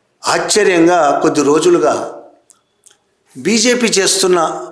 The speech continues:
పనులకు వ్యతిరేకంగా, బీజేపీ ప్రభుత్వం చేస్తున్న పనులకు, బీజేపీ చేస్తున్న పనులకు వ్యతిరేకంగా గొంతు ఇప్పడం మొదలుపెట్టాడు. ఎందుకనేది గత-, గతంలో కూడా మాట్లాడుకున్నాం. ఎందుకనేది అర్థం కాని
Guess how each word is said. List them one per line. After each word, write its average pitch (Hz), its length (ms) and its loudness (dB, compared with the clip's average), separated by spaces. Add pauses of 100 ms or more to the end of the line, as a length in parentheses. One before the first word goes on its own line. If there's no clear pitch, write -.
(140)
పనులకు 220 380 0
వ్యతిరేకంగా, 143 500 -2
బీజేపీ 180 320 0
ప్రభుత్వం 180 540 -2
చేస్తున్న 139 320 -2
పనులకు, 127 460 -2
బీజేపీ 165 420 -2
చేస్తున్న 139 400 -2
పనులకు 131 340 -2
వ్యతిరేకంగా 120 680 -6 (560)
గొంతు 180 220 0
ఇప్పడం 135 360 0
మొదలుపెట్టాడు. 104 420 -6
ఎందుకనేది 208 840 0 (720)
గత-, 135 140 0
గతంలో 143 400 0
కూడా 170 140 2
మాట్లాడుకున్నాం. 143 760 -2 (300)
ఎందుకనేది 175 460 0
అర్థం 165 300 -2
కాని 185 240 -2